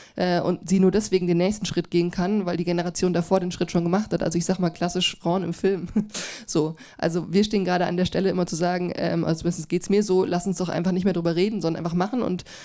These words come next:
und so ist jetzt auch Paula, die sagt, „Mama, warum versteckst du dich die ganze Zeit?“ Und, aber nur, wenn, weil die Mutter sich versteckt hat, hat sie der Tochter die Möglichkeit gegeben, überhaupt, also ich sag mal, mehr als Sand im Getriebe, sondern ein Stein im Getriebe zu sein.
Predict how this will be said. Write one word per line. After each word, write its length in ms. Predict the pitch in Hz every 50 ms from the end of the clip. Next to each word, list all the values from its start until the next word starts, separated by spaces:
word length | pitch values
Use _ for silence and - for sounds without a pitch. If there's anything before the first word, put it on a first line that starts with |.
| - - -
und 320 | - 185 180 175 - -
so 220 | - 170 165 180 -
ist 120 | - 196
jetzt 180 | 190 190 - -
auch 200 | - 175 - -
Paula, 320 | - 190 202 220 226 208
die 100 | 185 190
sagt, 220 | 165 180 180 - -
„Mama, 240 | 175 180 190 190
warum 180 | 180 180 175 175
versteckst 360 | 190 180 - - 214 208 -
du 60 | 208
dich 100 | 175 170
die 80 | 170 180
ganze 240 | - 165 165 165 -
Zeit?“ 220 | 165 165 160 -
Und, 360 | - - 156 147 - - -
aber 220 | - - 165 160 170
nur, 180 | 170 175 175
wenn, 200 | 165 175 175 160 -
weil 140 | - 170 175
die 80 | 165 175
Mutter 240 | 180 196 208 214
sich 160 | 202 175 170 -
versteckt 400 | 190 170 - - 185 185 - 190
hat, 140 | 170 -
hat 160 | - 190 185 -
sie 80 | 202
der 120 | 185 170 165
Tochter 260 | 180 165 - - 208
die 80 | 170
Möglichkeit 400 | 165 170 170 185 - - 185 170
gegeben, 340 | - 156 143 160 175 170 165
überhaupt, 520 | - 147 160 156 160 160 160 160 - - - - - - - - - - _ -
also 160 | - 170 156
ich 80 | 180 -
sag 160 | - 180 -
mal, 140 | 190 170 165
mehr 200 | 170 175 180 170
als 160 | - 160 -
Sand 220 | - 170 180 196 196
im 80 | 180
Getriebe, 340 | 165 165 - - 190 175 156
sondern 200 | 156 165 151 156
ein 40 | 160
Stein 240 | - - 156 175 185
im 80 | 185
Getriebe 300 | 170 170 - - 170 -
zu 100 | - -
sein. 320 | - 156 151 147 151 156